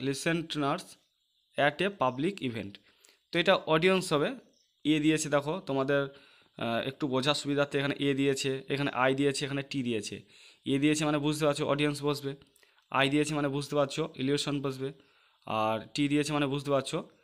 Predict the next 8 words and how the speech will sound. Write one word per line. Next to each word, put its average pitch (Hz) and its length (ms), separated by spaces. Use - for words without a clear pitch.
ট্যাক্সিডো 127 420
বসবে। 117 340
তো 143 60
এই 147 100
তিনটে 151 440
আমরা 127 240
বসিয়ে 127 380
দিলাম। 98 340